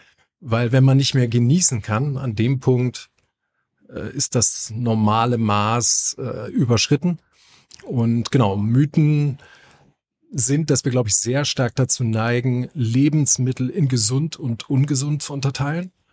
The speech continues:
Und wenn man sich aber tatsächliche Studien dazu anschaut, sieht man, dass häufig sehr Unterschiedliches rauskommt. Das ist ja auch der Grund, warum, glaub ich, Menschen so verwirrt sind. Weil mal heißt es in der einen Studie,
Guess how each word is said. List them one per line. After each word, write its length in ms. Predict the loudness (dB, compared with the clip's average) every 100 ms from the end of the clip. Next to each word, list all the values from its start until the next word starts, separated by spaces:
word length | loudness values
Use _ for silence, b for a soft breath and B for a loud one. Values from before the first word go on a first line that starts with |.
| _ _ _ _ _
Und 580 | 0 2 2 0 -4 -4
wenn 140 | 0 2
man 100 | 2
sich 160 | 2
aber 160 | 2 0
tatsächliche 880 | 0 0 -2 -2 -2 2 2 2 -2 -8 _ _ _ _ _
Studien 420 | -6 0 2 2
dazu 320 | 2 0 -2
anschaut, 460 | -4 -4 -2 -2 -2
sieht 220 | -4 -4
man, 180 | -2 -2
dass 400 | -2 -2 -4 -10 _ _ _ _ _ _
häufig 460 | -2 0 0 -2 0
sehr 240 | -2 0 -2
Unterschiedliches 960 | 2 2 2 -2 -2 0 0 0 -2
rauskommt. 600 | -2 0 -2 -2 -2 -2
Das 140 | -2 -2
ist 100 | -4
ja 100 | -6
auch 120 | -4
der 160 | -2
Grund, 340 | 2 2 2 0
warum, 260 | -2 0
glaub 200 | 0 -2
ich, 120 | -2 -2
Menschen 300 | -2 -2 -2
so 140 | -2
verwirrt 420 | -2 0 2 2
sind. 300 | 0 -2 -8 B B B B
Weil 320 | -4 -2 0 2
mal 420 | 2 2 0 0
heißt 300 | 0 0 -2
es 140 | -2
in 80 | 0
der 160 | -2 0
einen 240 | -2 0
Studie, 500 | 0 0 2 2 0